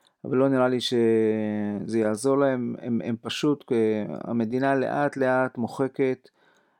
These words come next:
את הזהות שלה במטרה להיות יותר חלק ממשפחת העמים. כמובן שכולם רוצים להיות אמריקאים או להגר ל-, לארצות הברית, כך שהשחיקה הזאת ב-,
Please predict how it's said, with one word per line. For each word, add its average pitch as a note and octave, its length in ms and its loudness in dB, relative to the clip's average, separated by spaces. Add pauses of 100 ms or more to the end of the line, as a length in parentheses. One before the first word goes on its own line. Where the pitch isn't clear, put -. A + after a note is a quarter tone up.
(160)
את G#2+ 140 -6
הזהות A#2+ 480 0
שלה C#3 580 2
במטרה A#2 480 0
להיות B2+ 420 2
יותר B2 320 0
חלק C3 400 0
ממשפחת A#2 640 -4
העמים. C3+ 500 -2
כמובן A#2+ 360 -2
שכולם B2 380 -2
רוצים B2 280 -4
להיות A#2+ 200 0
אמריקאים A2+ 640 -2
או C3 60 0
להגר A2+ 380 0
ל-, C#3 380 0
לארצות C3 420 -2
הברית, C3+ 400 -2 (220)
כך B2+ 160 -2
שהשחיקה C3 640 0
הזאת C3 400 0
ב-, A2 580 0